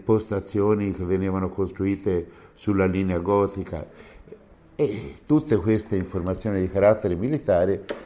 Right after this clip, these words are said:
venivano trasmesse al sud tramite questa radio,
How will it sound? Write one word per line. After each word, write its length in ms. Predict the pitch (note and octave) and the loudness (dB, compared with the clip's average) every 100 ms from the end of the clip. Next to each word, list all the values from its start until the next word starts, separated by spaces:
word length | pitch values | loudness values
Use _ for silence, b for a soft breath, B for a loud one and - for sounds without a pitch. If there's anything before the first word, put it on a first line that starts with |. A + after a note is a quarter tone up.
| B | B
venivano 420 | F#2+ A2 A#2 A2 | 2 4 4 2
trasmesse 720 | A2 A2 G2 G#2+ G2+ G2 A2 | 2 2 2 2 0 2 2
al 80 | C#3 | 2
sud 500 | - F#2 F#2+ F#2+ G2 | 0 -2 -2 -2 -4
tramite 500 | G2+ G2 F#2+ F#2+ E2+ | -2 -2 -2 -6 -6
questa 340 | G#2 G2 - | -4 -2 2
radio, 560 | G#2+ F#2+ E2+ F2 A2 A2 | 2 4 2 2 0 0